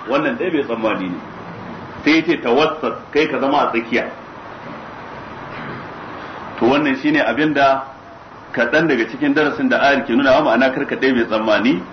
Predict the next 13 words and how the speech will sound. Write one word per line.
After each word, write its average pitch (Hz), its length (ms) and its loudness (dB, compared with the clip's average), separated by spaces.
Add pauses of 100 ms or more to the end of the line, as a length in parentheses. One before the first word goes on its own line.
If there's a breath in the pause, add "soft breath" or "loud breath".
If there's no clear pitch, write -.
(100)
"La 135 220 6
taqnatu 127 480 0
min 113 220 0
rahmatillah, 113 1000 2 (260)
inna 120 280 4
Allah 120 380 2
yaghfiru 110 540 0
dhunuba 113 420 2
jami'a, 160 640 2 (440)
innahu 294 640 4
huwal 151 320 4
ghafurur 104 480 -2
rahim." 87 480 -6